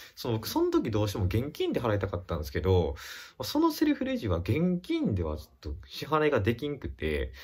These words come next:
例えば、まあ、クレカで払うとか、ポイント払いとか、あとなんやろ、あの、アイディー払いかな？まあ、その、まあ、その電子マネーか。まあ、そういうのでしか払えなくて、まあ、現金だけ払えへんってなって、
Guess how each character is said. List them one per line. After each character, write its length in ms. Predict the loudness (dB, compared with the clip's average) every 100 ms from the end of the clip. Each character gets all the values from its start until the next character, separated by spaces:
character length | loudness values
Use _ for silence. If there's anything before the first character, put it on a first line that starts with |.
| -20 -12 -8 0
例 140 | 2
え 40 | 4
ば、 260 | 4 2 0
ま 120 | -2
あ、 20 |
ク 180 | 2 4
レ 160 | 4
カ 220 | 2 0 0
で 100 | 0
払 260 | 4 4
う 100 | 4
と 140 | 2 -2
か、 480 | 2 2 2 0 -8 -20 0
ポ 140 | 2
イ 60 | 2
ン 100 | -2
ト 100 | 0
払 220 | 0 0
い 60 | -2
と 120 | -6
か、 400 | 0 2 2 -2 -8 -20 -20 _
あ 200 | -2 -2 -2
と 140 | -2 0
な 100 | 0
ん 80 |
や 100 | 0
ろ、 140 | -2 -4
あ 200 | -4 -2
の、 360 | -4 -6 -6 4
ア 100 | 6
イ 60 |
デ 60 | 6
ィ 40 |
ー 80 | 4
払 140 | 0 -2
い 140 | -8 -16 _
か 100 | -8
な？ 220 | -6 -6 -10 _ _ _ -2
ま 80 |
あ、 20 | 0
そ 160 | 2
の、 380 | 4 4 4 2 -4 -10 -16 -20 -20 -20 -20 -20 -20 -20 -20 -8
ま 60 | -2
あ、 20 |
そ 120 | 2
の 100 | 4
電 160 | 6 6
子 80 | 4
マ 80 | 2
ネ 80 |
ー 40 | 2
か。 140 | -2 -2
ま 60 |
あ、 40 | 0
そ 180 | 2
う 60 | 4
い 60 | 4
う 40 |
の 240 | 4 2
で 140 | 0 -4
し 80 | -2
か 100 | 0
払 220 | 2 2
え 60 |
な 100 | 0
く 140 | -2 -4
て、 120 | -2
ま 80 | 0
あ、 20 |
現 240 | 2 0 0
金 180 | 0
だ 100 | 2
け 100 | 2
払 220 | 2 2 2
え 40 |
へ 60 | 0
ん 20 |
っ 40 |
て 80 | -2
な 80 | -8
っ 20 |
て、 360 | -4 -2 -2